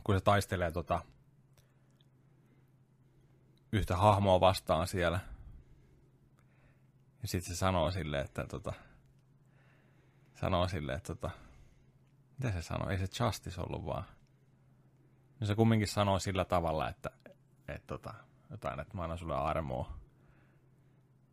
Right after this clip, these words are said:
Tai sääliä. Sit se niinku, sit se vaan sanoo, että vitut sun säälistä.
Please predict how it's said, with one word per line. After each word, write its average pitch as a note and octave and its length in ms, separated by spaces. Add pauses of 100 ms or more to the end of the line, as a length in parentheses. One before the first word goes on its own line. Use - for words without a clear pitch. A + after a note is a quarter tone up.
(760)
Tai C2+ 160
sääliä. C2 560 (1200)
Sit - 180
se - 120
niinku, - 320 (280)
sit - 200
se C#2+ 160
vaan D2+ 160
sanoo, - 120
että F#2+ 160 (220)
vitut A#2 280
sun F2 200
säälistä. F2 500